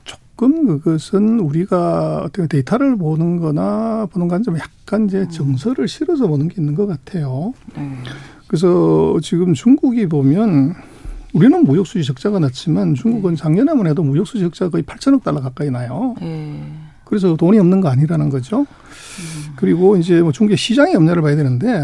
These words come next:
Speaker 2: 네.
Speaker 1: 지금 우리 현대차하고 삼성전자는 뭐 핸드폰하고 자동차를 빼고 있지만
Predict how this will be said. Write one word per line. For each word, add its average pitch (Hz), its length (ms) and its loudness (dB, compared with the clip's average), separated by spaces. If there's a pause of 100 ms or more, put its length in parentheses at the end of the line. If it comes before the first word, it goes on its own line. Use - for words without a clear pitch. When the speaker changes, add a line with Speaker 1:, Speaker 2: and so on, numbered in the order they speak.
(180)
Speaker 2:
네. 170 100 -8 (340)
Speaker 1:
지금 196 160 0
우리 180 120 2
현대차하고 196 840 0
삼성전자는 190 840 0
뭐 165 160 -2
핸드폰하고 170 500 0
자동차를 147 440 -4
빼고 226 280 -4
있지만 151 600 -2